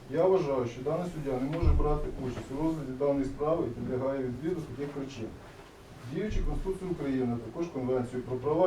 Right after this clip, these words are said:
людини, я маю право на справедливість і не-, і неупереджений розгляд моєї справи. Але я не можу на цього отримати в Кам'янець-Подільському суді в зв'язку з тим, що суд-, судді працюють не в суд-, не в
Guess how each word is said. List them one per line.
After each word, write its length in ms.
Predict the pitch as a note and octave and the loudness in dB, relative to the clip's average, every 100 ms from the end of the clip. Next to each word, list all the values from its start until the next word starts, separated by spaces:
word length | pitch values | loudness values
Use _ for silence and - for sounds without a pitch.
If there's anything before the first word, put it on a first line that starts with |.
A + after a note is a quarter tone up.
| D#3 | 4
людини, 300 | B2 B2+ B2 | 2 2 2
я 80 | C#3+ E3 | 2 0
маю 120 | E3 D#3 | 0 0
право 220 | B2 A#2+ A#2+ | 2 2 2
на 40 | A#2+ | -2
справедливість 680 | B2 C3 C3 D#3 E3+ F3 - | 0 0 0 0 0 -2 -4
і 20 | |
не-, 180 | C3+ C3+ C3+ | -4 -4 -2
і 40 | |
неупереджений 600 | C3 B2+ D3 D#3+ D3+ C#3 C#3 | -2 0 2 2 2 0 0
розгляд 220 | D3+ C#3 C3+ | 0 -2 -2
моєї 160 | D3 D3 | -2 -2
справи. 280 | - - - - - - - - - | -2 -2 -2 -8 -16 -18 -16 -14 -4
Але 120 | A#2+ | 2
я 120 | D#3+ G3+ | 4 6
не 80 | |
можу 260 | G#3+ G#3+ F#3+ | 6 4 4
на 160 | F3 D#3+ - | 2 0 -2
цього 180 | D#3 D3 - | 0 0 -2
отримати 460 | F3 F3+ E3 D3+ | 0 2 2 0
в 300 | B2+ - - | -4 -6 -2
Кам'янець-Подільському 760 | D3 D#3+ - D3+ D#3 E3 D#3+ D3+ C#3 | 0 0 -4 -4 0 0 0 -2 -2
суді 220 | C3+ B2 | -6 -4
в 40 | A#2+ | -2
зв'язку 260 | C3 C3 F#3 | -4 -4 -6
з 80 | - | -4
тим, 120 | C#3+ B2+ A#2 | -4 -4 -4
що 80 | A#2+ - | -8 -8
суд-, 260 | C3+ - - | -8 -8 -8
судді 220 | G3 F#3+ F#3 C#3+ | -8 -4 -4 -2
працюють 440 | D3 E3+ F3+ F#3 - - - - - - | -2 0 0 0 -2 -14 -16 -16 -14 -6
не 60 | C#4 | -4
в 40 | - | -4
суд-, 220 | D3+ D3+ - | -6 -8 -4
не 60 | |
в 40 | C3+ | -4